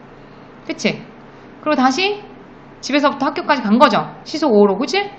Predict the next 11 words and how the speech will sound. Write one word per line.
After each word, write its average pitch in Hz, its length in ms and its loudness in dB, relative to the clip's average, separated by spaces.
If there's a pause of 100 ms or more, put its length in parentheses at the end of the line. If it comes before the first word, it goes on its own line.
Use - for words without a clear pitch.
(320)
그 226 60 0
오 214 120 4
분에 330 380 -2 (220)
거리가 269 540 2
X. 196 420 -8 (100)
이렇게 233 200 -2
되는 196 220 0
거지. 151 280 -10 (840)
생각보다 359 440 2
어렵지 208 240 2
않죠? 156 300 -6